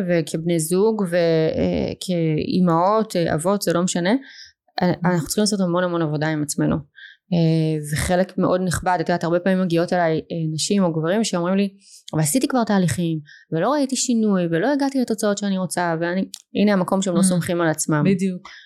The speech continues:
Speaker 1: אה,
Speaker 2: או
Speaker 1: וה-
Speaker 2: גם, תקשיבי, או גם הם שינו, אה, אולי גם היא לא כמו שהיא הייתה אז, אולי היום זה יעבוד לה, ואז זה לא עבד.
Speaker 1: בדיוק, קודם כל אנחנו עוברים תהליכים ושינויים כל הזמן, גם אם אנחנו עושים תהליכים וגם אם לא.
Speaker 2: נכון.
Speaker 1: אוקיי? אנחנו משתנים כל הזמן.
Speaker 2: נכון.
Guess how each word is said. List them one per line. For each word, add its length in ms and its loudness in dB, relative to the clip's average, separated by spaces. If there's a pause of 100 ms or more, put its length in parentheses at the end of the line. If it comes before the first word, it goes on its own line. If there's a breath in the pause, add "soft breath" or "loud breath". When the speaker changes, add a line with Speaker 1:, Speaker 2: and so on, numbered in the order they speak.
(160)
Speaker 1:
אה, 380 2
Speaker 2:
או 60 2
Speaker 1:
וה- 140 2
Speaker 2:
גם, 100 -2
תקשיבי, 320 0
או 80 0
גם 80 0 (200)
הם 100 -2
שינו, 460 2
אה, 60 0
אולי 260 -2
גם 120 2
היא 100 2
לא 140 0
כמו 160 0 (100)
שהיא 220 -4
הייתה 180 -2 (220)
אז, 240 -2
אולי 220 2
היום 220 2
זה 140 0
יעבוד 300 0
לה, 120 2
ואז 200 0
זה 160 -6
לא 100 -8 (100)
עבד. 120 -2 (300)
Speaker 1:
בדיוק, 360 0
קודם 200 2
כל 100 2
אנחנו 240 0
עוברים 260 2
תהליכים 480 0 (220)
ושינויים 420 0
כל 160 2
הזמן, 300 0
גם 140 0
אם 40 -4
אנחנו 240 -4
עושים 260 0
תהליכים 440 0
וגם 160 2
אם 120 4
לא. 80 2
Speaker 2:
נכון. 420 -4
Speaker 1:
אוקיי? 160 0
אנחנו 220 -2
משתנים 360 2
כל 180 2
הזמן. 340 0
Speaker 2:
נכון. 240 0